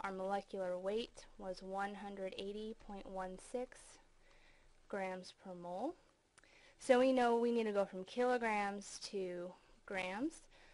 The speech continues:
So let's do that conversion and get rid of kilograms. There's one thousand grams in a kilogram. Kilograms cancel. Okay, we need to get from units of weight to molecules. So the mole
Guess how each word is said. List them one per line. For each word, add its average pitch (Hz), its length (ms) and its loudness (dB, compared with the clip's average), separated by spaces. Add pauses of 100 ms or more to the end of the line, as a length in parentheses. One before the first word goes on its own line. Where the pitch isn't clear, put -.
(180)
So 185 480 4
let's - 260 -2
do 185 280 -4
that 196 280 0
conversion 220 600 -2
and 196 100 -4
get 180 180 -2
rid 185 140 -2
of 180 300 -4 (320)
kilograms. 214 960 -4 (540)
There's 190 260 -2
one 190 320 -4
thousand 190 600 -4
grams 214 500 -4
in 226 100 -6
a 220 80 -6
kilogram. 233 840 -4 (100)
Kilograms 190 600 -10
cancel. 262 600 0 (1300)
Okay, 196 360 -2 (460)
we 220 100 0
need 208 120 2
to 214 60 4
get 202 260 4
from 214 220 2
units 220 380 2
of 208 220 2
weight 226 300 4 (100)
to 233 240 2
molecules. 233 760 4 (100)
So 208 260 4
the 202 100 -2
mole 220 480 4